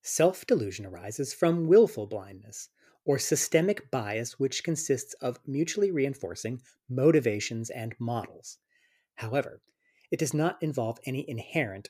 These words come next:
or trait dysfunction. Dreaming arises from the motivational or seeking system, but lacks access to external sensory data. This results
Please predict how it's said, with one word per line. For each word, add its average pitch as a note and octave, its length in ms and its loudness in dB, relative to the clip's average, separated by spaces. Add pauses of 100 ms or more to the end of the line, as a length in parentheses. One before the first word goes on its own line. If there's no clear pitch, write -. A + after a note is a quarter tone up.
or B2 160 -6
trait - 640 -2
dysfunction. A2 680 -6 (1500)
Dreaming D#3 400 4
arises G#2+ 480 -4
from D3 240 -2
the D3 180 2
motivational D3+ 840 4
or C3 220 0
seeking C#3+ 440 -2
system, G2 460 -10 (680)
but - 160 0
lacks G3 320 0
access B2+ 640 -4
to - 220 -2
external C3 480 -4
sensory B2 400 -4
data. E3 360 -2 (580)
This E3+ 220 0
results C3 400 0